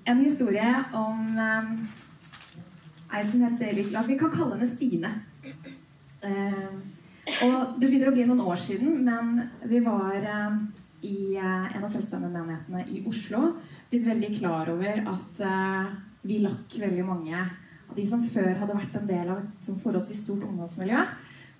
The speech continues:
Plutselig så var det veldig mange av de som ikke var der. Det hadde skjedd en del endringer, og det er alltid vanskelig når du står midt oppi det og peker på hva, hva er det som har gått galt, eller hvordan er det vi, hvordan kan vi løse opp i det her?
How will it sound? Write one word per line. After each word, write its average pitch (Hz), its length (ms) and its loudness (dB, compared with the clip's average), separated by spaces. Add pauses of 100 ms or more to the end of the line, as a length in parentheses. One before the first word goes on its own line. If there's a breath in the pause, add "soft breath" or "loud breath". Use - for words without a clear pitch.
Plutselig 226 240 -4
så 208 80 -2
var 202 140 2
det 208 60 0
veldig 185 200 2
mange 180 160 -4
av 170 60 -2
de - 20 -4
som 196 140 -6
ikke 180 180 -2
var 151 220 -4
der. - 160 -10
Det 214 100 -4
hadde 233 160 0
skjedd 208 240 -2
en 208 80 -2
del 196 160 -2
endringer, 202 580 -2
og 277 60 0
det 240 80 2
er 233 80 -2
alltid 233 240 0
vanskelig 196 400 -4
når 202 140 0
du - 20 2
står 208 240 0
midt 202 220 -2
oppi 175 260 -2
det 185 140 2
og 226 160 0
peker 190 320 -2
på 202 160 0
hva, 180 160 0 (400 loud breath)
hva 185 120 -2
er 175 40 0
det 175 80 -2
som 185 100 -6
har 185 60 -2
gått 240 180 0
galt, 160 320 -2
eller 202 160 -2
hvordan 185 240 2
er 156 140 -6
det - 20 -10
vi, 185 140 0 (1000 loud breath)
hvordan 240 200 4
kan 262 100 4
vi 277 140 4
løse 220 340 2
opp 202 80 -4
i 233 80 2
det 233 80 4
her? 233 300 4